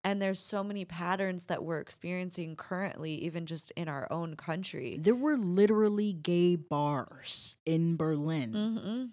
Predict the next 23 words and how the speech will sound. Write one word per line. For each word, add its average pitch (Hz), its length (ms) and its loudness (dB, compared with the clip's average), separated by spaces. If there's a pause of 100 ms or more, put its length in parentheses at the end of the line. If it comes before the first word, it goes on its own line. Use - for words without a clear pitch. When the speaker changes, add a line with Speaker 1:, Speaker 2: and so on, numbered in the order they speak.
(180)
Speaker 2:
Gay 302 180 8
bars, 165 500 0
not 247 240 6
Speaker 1:
Mm-hmm. 220 80 2
Speaker 2:
like, 262 220 2 (240)
not 202 180 2
like 254 280 0
bars 208 320 6
that 190 100 -2
people 196 240 0
snuck 185 440 0
into 185 340 2
to 151 100 0
do 170 160 0
gay. 165 140 -4 (180)
It 185 80 4
was 214 140 6
very 240 320 4
progressive. 233 420 0
It 160 80 0
was 160 120 -4
very 202 400 0
modern. 165 580 0